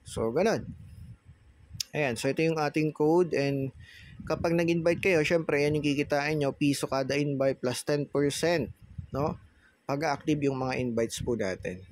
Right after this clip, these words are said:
Okay? So, ayan, nila, twenty pesos na yung balance natin, no? Di ba? So, ang bilis lang, guys, dito ng earnings. Depende yan sa pagiging active nyo sa app nila, guys. Okay? So, ang tanong, legit ba to, sir? Super legit po until now, no? So, talagang paying. Hindi man tayo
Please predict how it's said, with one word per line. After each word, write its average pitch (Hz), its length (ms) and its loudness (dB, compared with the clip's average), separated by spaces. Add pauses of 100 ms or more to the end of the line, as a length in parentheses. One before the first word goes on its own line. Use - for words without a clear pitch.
(120)
Okay? 175 240 0 (720)
So, 120 400 2
ayan, 131 160 0
nila, 131 320 -2
twenty 143 320 0
pesos 147 400 0
na 151 160 0
yung 143 80 -2
balance 135 320 0
natin, 113 400 -2
no? 135 60 -2
Di - 20 0
ba? 190 160 2
So, 151 80 0
ang 123 160 0
bilis 156 240 2
lang, 180 160 0
guys, 151 320 0
dito 151 240 0
ng 143 400 -2 (480)
earnings. 190 400 0
Depende 151 400 2
yan 151 160 2
sa - 80 -4
pagiging 139 640 -2
active 135 320 -4
nyo 127 160 -2
sa 117 240 -2
app - 160 -14
nila, 110 160 -2
guys. 98 400 -6
Okay? 165 240 0 (320)
So, 143 240 2
ang 160 80 -2
tanong, 214 320 2
legit 185 240 2
ba 165 160 -2
to, - 80 -2
sir? 185 240 2
Super 185 640 0
legit 156 480 2
po 76 160 0 (240)
until 135 320 0
now, 131 240 0
no? 131 160 -4
So, - 240 -8
talagang 139 320 0
paying. 135 320 0
Hindi 151 160 2
man 170 80 2
tayo 170 160 0